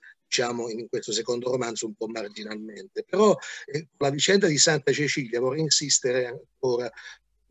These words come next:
eh, per un paio di minuti, perché sono quelli che ci restano, tutto sommato, vorrei insistere che il caso che,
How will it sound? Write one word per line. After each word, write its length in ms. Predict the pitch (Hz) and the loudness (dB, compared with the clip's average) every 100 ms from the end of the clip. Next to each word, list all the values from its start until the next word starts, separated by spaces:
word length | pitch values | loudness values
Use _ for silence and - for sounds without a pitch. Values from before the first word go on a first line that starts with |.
| - | -16
eh, 120 | - _ | -16 _
per 100 | 117 | -8
un 100 | 127 - | -8 -4
paio 160 | 139 135 | 0 0
di 100 | 131 | 2
minuti, 580 | 135 131 110 107 _ | 2 0 0 -8 _
perché 280 | - 107 113 - | -8 -4 -4 -4
sono 220 | - 110 | -8 -10
quelli 160 | - 120 | -16 -4
che 120 | 120 | -4
ci 160 | - 139 | 0 0
restano, 500 | 117 101 - 117 117 | 0 -2 -4 -8 -10
tutto 280 | 117 - 123 | -12 -8 -2
sommato, 500 | 170 120 101 - - - - - - _ _ | 0 -2 -8 -14 -18 -18 -16 -16 -18 _ _
vorrei 180 | 165 190 | 2 6
insistere 680 | - 233 - - 165 143 - | 6 6 4 6 6 6 4
che 80 | 160 | 4
il 240 | 170 151 _ - | 4 0 _ 2
caso 640 | 156 117 104 - 113 - - - _ _ - | 4 4 2 2 0 -2 -16 -20 _ _ 4
che, 360 | 131 123 131 | 8 8 4